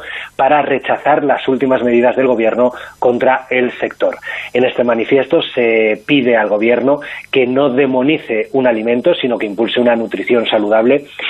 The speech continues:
y consciente. Y desde upa dicen que eso se consigue con pedagogía y no con impuestos. Las organizaciones que han firmado este manifiesto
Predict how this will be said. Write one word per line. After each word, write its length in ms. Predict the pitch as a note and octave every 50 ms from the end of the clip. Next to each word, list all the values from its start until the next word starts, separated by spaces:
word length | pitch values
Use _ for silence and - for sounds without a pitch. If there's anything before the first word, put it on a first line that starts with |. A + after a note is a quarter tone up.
| - -
y 100 | D3+ D3
consciente. 760 | - C3+ A#2+ A2+ A2+ - - E3 D#3+ C#3+ B2+ G2 G2+ F#2+ F2+ - - - - - - -
Y 80 | C3+ C3+
desde 260 | D3 D3 - C#3 C3+
upa 320 | C3 B2 C3 C#3+ C#3 C#3 -
dicen 400 | B2 A#2+ B2 A#2 - B2+ B2+ A#2+
que 180 | - B2 A2+ A2+
eso 220 | A2 - - B2+
se 140 | - - B2
consigue 460 | A#2 A2+ G#2 - - B2+ B2+ C#3+ C#3
con 220 | C#3 C#3+ C#3 C#3 A2+
pedagogía 800 | - B2 A#2 A#2 G#2 - - - - - C3 C3+ C#3+ E3 - - -
y 120 | D3+ B2+
no 280 | A#2 A#2 A#2+ - - -
con 220 | - - B2+ A#2 A#2
impuestos. 600 | G#2+ G#2 - G2+ F#2 - - - - - - - - - - - - - - -
Las 160 | A#2+ A#2 - C3+
organizaciones 680 | B2 A#2+ B2 A#2+ - C3+ A#2+ - C3+ C3+ C3+ - -
que 120 | - C#3 B2+
han 100 | B2 A#2+
firmado 320 | B2 A#2 A#2+ A#2+ A#2+ A#2+
este 220 | A2+ G#2+ - - A2+
manifiesto 640 | A2+ A2 G#2+ F#2+ - A#2+ A#2+ - - - C#3+ C#3+